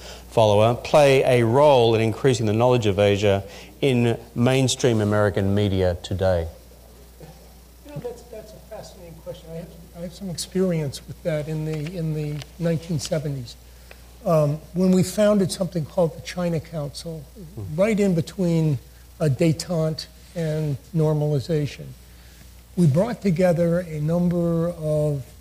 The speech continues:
Speaker 2: just top flight China scholars around the United States. John Fairbank was
Speaker 1: Hmm.
Speaker 2: head of it. And, uh,
Speaker 1: Brilliant man.
Speaker 2: um,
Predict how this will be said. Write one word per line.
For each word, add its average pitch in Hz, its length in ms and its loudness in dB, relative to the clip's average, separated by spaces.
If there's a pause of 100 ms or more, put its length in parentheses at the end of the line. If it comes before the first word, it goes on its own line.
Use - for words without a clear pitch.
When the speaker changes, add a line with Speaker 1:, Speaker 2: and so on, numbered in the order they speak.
(120)
Speaker 2:
just - 280 -4
top - 480 -10
flight 170 400 -6 (500)
China 170 320 -2
scholars 143 540 -8
around 165 220 -2
the 151 60 0
United 147 340 -2
States. - 420 -14
John 170 240 4
Fairbank 156 560 0 (140)
was 135 160 0
Speaker 1:
Hmm. 101 40 2
Speaker 2:
head 85 140 -4
of 151 60 -8
it. - 440 -16
And, 151 400 -10
uh, 147 440 -6
Speaker 1:
Brilliant 120 260 4
man. 92 200 0
Speaker 2:
um, 143 1040 2